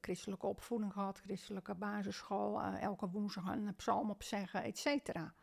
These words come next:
Maar dat voelde me nooit. Als ik nu terugkijk, denk ik, ja, ik kon toen helemaal nog niet weten hoe dat voelde. Want ja,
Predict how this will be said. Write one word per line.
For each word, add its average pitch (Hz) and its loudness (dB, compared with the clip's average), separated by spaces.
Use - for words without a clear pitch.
Maar 262 0
dat 240 -2
voelde 277 2
me 190 0
nooit. 170 -2
Als 190 -2
ik 202 -10
nu 247 4
terugkijk, 214 0
denk 202 0
ik, 190 -6
ja, 220 0
ik - -2
kon 185 -4
toen 185 -4
helemaal 175 2
nog 180 0
niet 180 0
weten 240 0
hoe 220 0
dat 196 -4
voelde. 190 -2
Want 214 -2
ja, 214 0